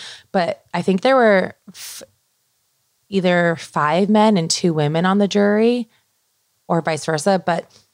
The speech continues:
I mean, there were definitely, like, way more men on the jury than women, which I just thought was interesting. Like, I wonder if that would have skewed things, 'cause I think that, like, men in general have this fear in society of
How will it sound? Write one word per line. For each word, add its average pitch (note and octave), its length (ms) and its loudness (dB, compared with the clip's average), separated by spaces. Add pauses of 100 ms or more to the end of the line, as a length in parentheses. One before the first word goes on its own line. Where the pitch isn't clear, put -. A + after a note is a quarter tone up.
(360)
I G#3+ 60 0
mean, A3 120 2
there G#3+ 100 4
were G#3+ 40 4
definitely, A#3 380 -2
like, G3+ 160 0
way E3 320 0
more E3 240 0
men C#3+ 260 -2
on C3+ 180 -2
the C#3 80 -2
jury B2 560 -4
than C#3+ 200 -8
women, - 320 -8
which - 140 -4
I - 80 -6
just - 220 -8
thought - 180 -4
was C#3 220 -8
interesting. D#3+ 520 -10
Like, - 220 -8
I E3+ 100 -2
wonder D#3 580 -4 (840)
if - 120 -16
that - 160 -6
would - 120 -4
have C#3+ 60 -10
skewed - 260 -8
things, - 220 -8
'cause F3 140 -4
I D#3 100 -6
think E3 260 -6
that, F3 180 -4
like, D3+ 200 -8
men C#3+ 320 -2
in C#3+ 220 -6
general C#3 680 -2 (1400)
have D3+ 320 -8
this - 260 -8
fear D#3+ 260 -2
in C3+ 80 -10
society C3 680 -4
of B2+ 360 -4